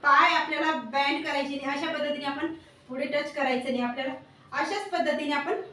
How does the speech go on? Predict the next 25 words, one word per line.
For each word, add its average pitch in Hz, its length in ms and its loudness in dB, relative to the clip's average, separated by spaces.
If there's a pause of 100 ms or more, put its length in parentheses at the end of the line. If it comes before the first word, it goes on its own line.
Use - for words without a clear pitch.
(200)
पुढे 277 180 -2
आपली 285 300 2
ही 269 180 -2
नस 269 220 -2
पूर्ण 285 300 -10
खेचली 247 400 -2
गेली 240 220 -2
पाहिजे, 240 300 -6
जसं 285 180 -6
पहिले 247 260 0
सांगितलं. 208 360 -4 (880)
सात, 302 500 4 (920)
आठ, 294 560 6 (840)
नऊ, 294 640 4 (1080)
दहा. 269 380 0 (800)
खूप 392 280 4
जास्त 359 300 4
फायदा 370 460 4
होणार 294 280 4
आहे 294 100 2
आपल्या 285 220 0
या 339 280 4 (280)
पोटऱ्यांसाठी 277 720 0
आणि 269 120 -2
आपल्या 262 240 -2